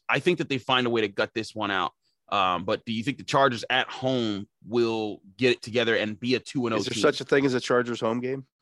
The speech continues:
Speaker 1: Dang.
Speaker 2: Especially against the Cowboys.
Speaker 1: What, what's funny is Cam Hayward literally brought that up. Like, so, like, he said, like, "Yeah,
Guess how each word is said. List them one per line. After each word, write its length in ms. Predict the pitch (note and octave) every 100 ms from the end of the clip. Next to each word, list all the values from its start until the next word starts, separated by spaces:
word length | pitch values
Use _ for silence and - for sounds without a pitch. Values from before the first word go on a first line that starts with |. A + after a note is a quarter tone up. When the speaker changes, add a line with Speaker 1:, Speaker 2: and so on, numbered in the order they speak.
| _ _ _ -
Speaker 1:
Dang. 480 | F#2 F2+ E2 D2 - _ _ _
Speaker 2:
Especially 460 | A2 - D3+ D3+ C3
against 240 | A#2 G#2+
the 80 | -
Cowboys. 480 | - A#2 G#2+ C3 C3+
Speaker 1:
What, 220 | F3+ - _ -
what's 240 | E3 -
funny 320 | - F#3 G#3
is 120 | D3+
Cam 380 | - - E3+ F#3
Hayward 480 | D3 D3+ D3 C3 G#2
literally 320 | B2+ C#3 C3+
brought 380 | G#2+ B2 B2 B2
that 100 | B2+
up. 100 | A#2+
Like, 160 | A#2 - _ -
so, 260 | - E3
like, 140 | C3 A#2+
he 160 | C#3+
said, 260 | E3 F3 D3
like, 120 | B2+
"Yeah, 300 | A2+ F#3 D3+